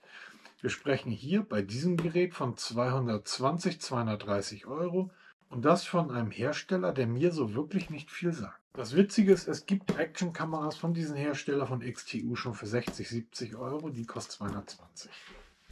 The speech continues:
Allerdings soll die hier eine ganze Menge bieten. Meine Leidenschaft für, meine Leidenschaft für Action-Cams ist mittlerweile fast zehn Jahre alt, ist damals mit meiner ersten Sony gestartet. Ich weiß gar nicht mehr, wie viel die gekostet hat, die war schweineteuer.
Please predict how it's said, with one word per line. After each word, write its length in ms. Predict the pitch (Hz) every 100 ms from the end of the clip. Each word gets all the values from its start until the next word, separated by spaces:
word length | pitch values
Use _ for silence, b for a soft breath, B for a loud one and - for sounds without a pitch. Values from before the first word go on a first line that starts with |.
| - - B
Allerdings 480 | - 120 120 175 190
soll 240 | 143 120 113
die 220 | 131 185
hier 260 | 196 208 220 - - - -
eine 140 | 127 120
ganze 320 | 135 165 151
Menge 240 | 143 143
bieten. 260 | 131 151 151 - - _ _
Meine 320 | 127 131 147
Leidenschaft 760 | 143 156 196 190 - 151 147 -
für, 360 | 139 127 117
meine 220 | 113 131 127
Leidenschaft 680 | 127 147 160 - 131 -
für 440 | - - 107 98 104 -
Action-Cams 640 | 131 - - 110 104 95
ist 220 | - - 147
mittlerweile 460 | 165 170 110 107
fast 280 | - 127 -
zehn 280 | - 127 123
Jahre 260 | 143 165
alt, 160 | - 98
ist 160 | - -
damals 360 | 110 110 104
mit 120 | 110
meiner 220 | 104 110 110
ersten 360 | 113 123 -
Sony 420 | - - 143 127
gestartet. 420 | 92 101 - 98 -
Ich 120 | -
weiß 160 | -
gar 100 | -
nicht 80 | 101
mehr, 100 | 98
wie 280 | 98 104 117
viel 300 | 110 - 156
die 120 | 139
gekostet 480 | 98 98 - 117 101
hat, 20 |
die 100 | 101
war 120 | 95 104
schweineteuer. 880 | - - 123 117 101 - 107 104